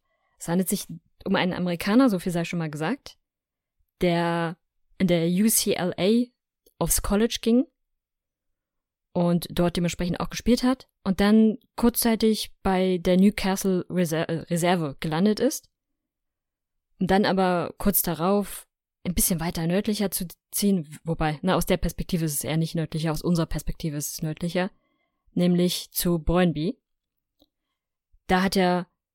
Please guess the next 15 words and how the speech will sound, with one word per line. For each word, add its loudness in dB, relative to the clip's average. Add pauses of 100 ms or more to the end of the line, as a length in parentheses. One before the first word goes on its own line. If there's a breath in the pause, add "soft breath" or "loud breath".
(100)
aber -6
auch 2
nicht 0
so -2
richtig -2
lange 0
gespielt, -2 (200)
sondern 0
dann 2 (140)
ging 4
es -2
in -2
die -4
Türkei -2
weiter. -14